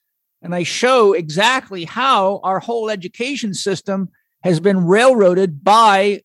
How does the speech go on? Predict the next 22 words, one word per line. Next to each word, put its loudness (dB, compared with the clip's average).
the -4
large -2
tech -8
corporations -6
to -10
train -4
us -6
from -8
the -2
very 0
beginning -2
to -6
be -8
codependent -4
upon -6
these -10
technologies -10
that -10
are -8
profitable -6
to -2
them, 0